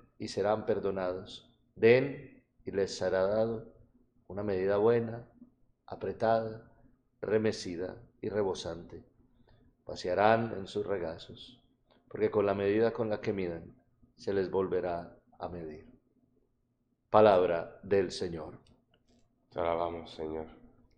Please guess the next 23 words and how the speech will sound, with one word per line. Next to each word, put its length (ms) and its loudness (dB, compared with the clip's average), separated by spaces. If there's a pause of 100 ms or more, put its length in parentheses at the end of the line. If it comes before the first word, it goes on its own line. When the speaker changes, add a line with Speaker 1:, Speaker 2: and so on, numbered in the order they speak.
(1120)
Speaker 1:
Tenemos, 840 10
tenemos 280 4
nosotros 520 4
un 200 -2
tema 680 8 (680)
que 540 10
es 420 6
a 100 8
la 100 10
vez 340 8
muy 480 6
hermoso, 1120 4
pero 200 6
a 40 8
la 140 8
vez 400 4
Speaker 2:
Bien 220 2
Speaker 1:
mu-, 60 -2
Speaker 2:
complejo. 300 0
Speaker 1:
muy 140 8
difícil. 680 0
Speaker 2:
Muy 140 -8
complejo. 420 -8